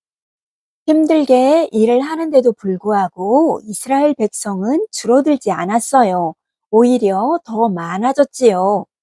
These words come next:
그래서 바로 왕은 산파들을 불러 명령했어요. "아기가 태어났을 때 딸이면 살려두어라. 하지만 아들이면 반드시 죽여라."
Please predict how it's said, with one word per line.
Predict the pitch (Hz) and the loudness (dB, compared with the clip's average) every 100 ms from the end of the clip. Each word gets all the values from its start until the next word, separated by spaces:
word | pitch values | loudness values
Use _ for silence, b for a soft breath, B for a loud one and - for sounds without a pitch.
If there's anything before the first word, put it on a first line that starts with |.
| _ _ _ | _ _ _
그래서 | - 247 277 - 240 277 311 - | 2 4 4 2 -4 0 0 0
바로 | 185 220 | -2 0
왕은 | 240 226 214 247 339 381 | 0 -2 -4 -4 -4 -6
산파들을 | - 311 311 302 285 247 247 | -8 -8 -2 0 4 2 2
불러 | 190 175 208 311 240 | -4 -6 0 0 0
명령했어요. | 175 180 185 254 294 285 285 240 180 170 208 _ _ _ _ _ _ _ _ _ _ - | -6 -8 -4 -2 0 0 2 0 0 -6 -12 _ _ _ _ _ _ _ _ _ _ 0
"아기가 | 196 208 233 208 190 | 2 4 4 4 2
태어났을 | 226 220 214 214 - 226 | 4 4 4 0 2 0
때 | - 175 - | 2 -4 -4
딸이면 | 208 202 208 247 233 | 0 0 2 2 2
살려두어라. | 175 208 220 254 262 262 240 170 _ _ _ _ | 2 2 4 4 6 4 4 0 _ _ _ _
하지만 | 294 302 339 285 151 _ - | -2 0 2 2 -2 _ -2
아들이면 | 185 190 262 311 320 170 _ _ _ | -2 2 2 4 4 0 _ _ _
반드시 | 233 311 349 349 - - _ _ | 2 4 4 2 0 -6 _ _
죽여라." | - 349 349 339 330 226 - | -8 0 4 4 4 0 -6